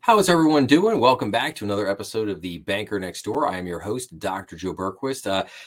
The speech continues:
today I wanted to talk to everybody about just something really interesting I saw. So this article came up,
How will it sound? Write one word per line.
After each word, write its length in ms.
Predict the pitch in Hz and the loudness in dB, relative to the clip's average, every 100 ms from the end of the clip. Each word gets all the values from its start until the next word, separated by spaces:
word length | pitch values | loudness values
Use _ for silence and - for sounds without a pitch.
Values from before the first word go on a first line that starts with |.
| - | -4
today 240 | 208 285 | 2 4
I 60 | 277 | 4
wanted 400 | 190 165 147 98 | 2 0 0 -2
to 340 | - 110 92 - | -4 -4 -6 -10
talk 240 | - 143 | -8 -8
to 80 | - | -8
everybody 280 | 131 117 117 | -10 -6 -4
about 280 | 101 98 - | -2 -2 -6
just 160 | 101 | -8
something 320 | - 208 127 107 | -6 -6 -6 -4
really 240 | 131 120 | -4 -2
interesting 400 | 110 - - 98 | -6 -8 -6 -6
I 80 | 90 | -6
saw. 480 | - - 101 98 95 | -8 -6 -4 -2 -4
So 160 | 95 | -6
this 260 | 92 147 - | -4 -6 -4
article 540 | 127 185 214 - 123 110 | -2 -2 -4 -8 -8 -8
came 380 | - 127 123 92 | -10 -8 -4 -2
up, 220 | 82 | -4